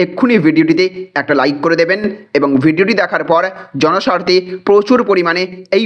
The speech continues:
ভিডিওটিকে শেয়ার করে দেবেন। আর আপনি এই রকমই আপডেট আপনার ফোনে নিয়মিত পেতে হলে অবশ্যই এই চ্যানেলটিকে সাবস্ক্রাইব করে পাশের বেল আইকনটিকে বাজিয়ে রাখবেন।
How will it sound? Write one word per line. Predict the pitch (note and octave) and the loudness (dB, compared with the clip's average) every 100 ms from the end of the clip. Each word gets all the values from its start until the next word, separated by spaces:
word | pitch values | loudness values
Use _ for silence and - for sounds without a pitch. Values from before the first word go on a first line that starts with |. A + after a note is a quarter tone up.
| E3+ | 2
ভিডিওটিকে | D#3+ D#3 D#3 D#3 C#3+ | 2 4 2 0 0
শেয়ার | D3 B2+ C3+ | 0 0 0
করে | D3 | 2
দেবেন। | D3+ F#3 G#3 G#3 _ - | 2 0 -2 -10 _ -4
আর | C3 - C#3+ | -4 -2 -4
আপনি | C#3+ G#3 A3+ F#3+ | 0 0 2 2
এই | F3+ | 0
রকমই | E3+ G3 F#3+ - | 0 0 -2 0
আপডেট | A#2+ C3+ E3 D#3+ - - - D3 | -2 -2 0 -2 -6 -10 -2 -2
আপনার | - G3+ G#3 | 0 -2 0
ফোনে | F3+ F3 F3+ - - | 0 0 -4 -6 2
নিয়মিত | D#3 F#3+ A3+ A3 F3 | 4 4 2 0 0
পেতে | D3 D3 | 0 2
হলে | D#3 F3+ F3+ - - | 2 0 -4 -6 -2
অবশ্যই | D#3 E3 E3 A#3+ A#3 E3+ | 0 0 0 0 0 -2
এই | D3+ | 0
চ্যানেলটিকে | D#3 D3+ C#3+ D#3+ D3 | 0 0 0 -2 -2
সাবস্ক্রাইব | C#3+ - D#3+ D#3 D3+ | -4 -2 -4 -4 -2
করে | F3+ G3+ G3+ - - | 0 -2 -6 -10 -4
পাশের | C#3 D3+ C#3 | 0 0 0
বেল | F#3 G#3+ E3 | 0 -2 -4
আইকনটিকে | E3 E3+ E3 D#3+ C#3+ | -2 0 0 0 0
বাজিয়ে | B2 D3 D3+ | 0 0 0
রাখবেন। | D3 C#3 | 0 0